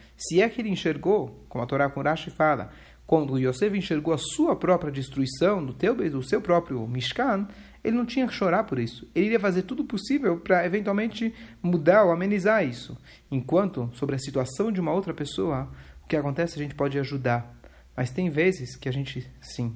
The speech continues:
na, na verdade não tem vezes, desculpa, sempre a gente depende da decisão do outro. A gente pode tentar influenciar, persuadir, ensinar, mostrar,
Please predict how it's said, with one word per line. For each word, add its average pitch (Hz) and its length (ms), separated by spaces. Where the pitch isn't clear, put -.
na, 107 140
na 117 120
verdade 127 300
não 139 100
tem 139 140
vezes, 123 200
desculpa, 123 400
sempre 202 640
a 135 80
gente 147 240
depende 151 400
da 135 140
decisão 139 420
do 147 100
outro. 127 340
A 117 40
gente 123 200
pode 127 200
tentar 123 280
influenciar, 131 600
persuadir, 131 640
ensinar, 143 480
mostrar, 135 600